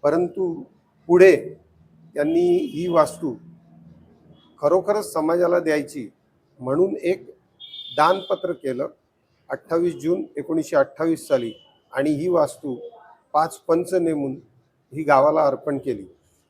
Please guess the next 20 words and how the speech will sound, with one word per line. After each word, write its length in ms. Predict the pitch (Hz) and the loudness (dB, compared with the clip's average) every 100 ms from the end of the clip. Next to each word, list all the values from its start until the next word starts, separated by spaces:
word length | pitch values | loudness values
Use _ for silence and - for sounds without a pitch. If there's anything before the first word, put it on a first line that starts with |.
| - | -8
आणि 200 | 135 143 | -6 -6
तिथून 640 | _ - 156 - 190 156 - - - - 127 | _ -12 -10 0 0 0 -10 -20 -20 -18 -4
हे 180 | 175 175 | -4 -2
खऱ्या 280 | 147 156 175 | 0 6 6
अर्थाने 600 | 151 - 147 151 190 - _ _ - | 6 0 -2 -2 -6 -10 _ _ -4
लोकसभागृह 800 | 156 175 180 160 147 151 147 143 | -2 0 -2 0 0 2 0 -2
झालं. 260 | 127 110 - _ - - - - - - - _ _ _ _ _ _ _ _ _ _ - | -2 -6 -12 _ -20 -20 -20 -20 -20 -20 -20 _ _ _ _ _ _ _ _ _ _ -12
त्याच्यानंतर 720 | 127 185 185 185 185 135 - - _ - - _ _ _ - - _ _ 127 | -4 0 0 0 2 2 0 -18 _ -20 -20 _ _ _ -20 -20 _ _ -4
मयुरेश 480 | 135 165 196 190 | 0 4 2 0
वाचनालय 720 | 170 156 170 170 165 165 180 - - | -2 -2 0 -2 0 -2 -4 -8 -16
इथे 200 | 135 175 | -6 -2
होतंच, 540 | 147 151 180 139 - _ - _ _ | -2 -2 -2 -2 -4 _ -20 _ _
परंतु 460 | 151 165 175 196 202 - | 0 2 0 -6 -10 -8
एकोणीसशे 540 | 151 - 185 185 - | -8 -2 -2 -2 -8
तेहतीस 600 | 190 - 151 151 208 202 - | -10 -6 -6 -6 -10 -10 -2
साली 240 | 147 113 - _ _ _ _ _ _ _ - | -2 -2 -12 _ _ _ _ _ _ _ -2
ते 260 | 160 160 170 | 0 2 0
नीट 300 | 160 180 - | -2 -4 0
चालत 280 | 156 160 180 | 2 2 -2
नसल्यामुळे 640 | 175 170 175 170 170 131 | -4 -2 -2 0 0 0